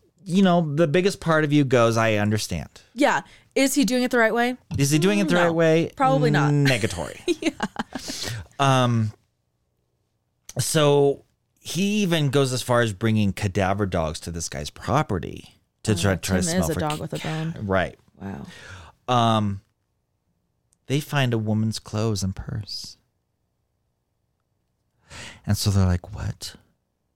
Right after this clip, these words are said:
Speaker 1: But they couldn't p-, prove who these things belong to.
Speaker 2: Right, I'm assuming there's no identification or anything
Speaker 1: Right,
Speaker 2: on the
Speaker 1: right.
Speaker 2: inside of it.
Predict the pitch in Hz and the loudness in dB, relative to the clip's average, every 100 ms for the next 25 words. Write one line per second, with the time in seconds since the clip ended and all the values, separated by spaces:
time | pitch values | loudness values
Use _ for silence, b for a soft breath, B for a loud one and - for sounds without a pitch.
0 | _ _ _ _ _ _ _ B B B | _ _ _ _ _ _ _ B B B
1 | 117 131 - 151 131 104 - - - 127 | 0 0 0 0 0 -6 -6 -2 2 4
2 | 120 101 110 107 101 90 - 101 98 87 | 4 2 -2 -2 -2 -4 -6 -2 -2 0
3 | 87 98 104 107 107 101 - 60 - - | 0 4 4 6 4 2 -2 -6 -6 -12
4 | - _ _ _ - 104 170 170 - 165 | -14 _ _ _ -16 -10 -4 -4 -4 -4
5 | 160 156 165 156 160 156 160 - 156 - | -4 -6 -6 -6 -6 -8 -10 -8 -8 -8
6 | 160 156 101 98 71 78 80 95 90 82 | -8 -2 2 2 0 -6 -4 0 0 -2
7 | 165 165 165 | -6 -8 -10